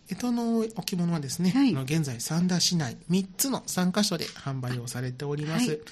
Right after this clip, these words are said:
Speaker 1: もう一度場所申し上げますね。
Speaker 2: お願いします。
Speaker 1: はい。販売されている場所は、まず一つ、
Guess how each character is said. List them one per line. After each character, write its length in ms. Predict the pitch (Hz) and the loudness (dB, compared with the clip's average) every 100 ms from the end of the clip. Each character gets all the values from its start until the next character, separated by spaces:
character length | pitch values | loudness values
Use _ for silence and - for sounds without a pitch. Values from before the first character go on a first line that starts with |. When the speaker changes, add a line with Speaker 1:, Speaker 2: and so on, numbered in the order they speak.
| - - | -16 -6
Speaker 1:
も 80 | 151 | -4
う 20 | |
一 60 | 160 | -2
度 100 | 143 | -2
場 100 | 143 | -2
所 140 | 147 | -2
申 160 | 139 143 | -2 -2
し 100 | 143 | 0
上 40 | |
げ 160 | 160 190 | 2 2
ま 100 | 190 | 2
す 80 | 190 | 0
ね。 240 | 135 165 | 0 -2
Speaker 2:
お 20 | 185 | 0
願 180 | 208 214 | -2 -4
い 20 | |
し 0 | |
ま 0 | |
す。 240 | - - - | -10 -14 -6
Speaker 1:
は 100 | 190 | -4
い。 80 | 190 | -2
販 140 | 143 | -2
売 140 | 139 143 | -2 -2
さ 100 | 151 | -2
れ 100 | 151 | -4
て 160 | 151 | -2
い 60 | 151 | -2
る 140 | 151 | -2
場 140 | 147 147 | -2 -4
所 180 | - 156 | -4 -4
は、 140 | 151 | -2
ま 120 | 151 | -2
ず 100 | 139 | -4
一 300 | 131 - 170 | -6 -4 -4
つ、 240 | 165 147 | -2 -4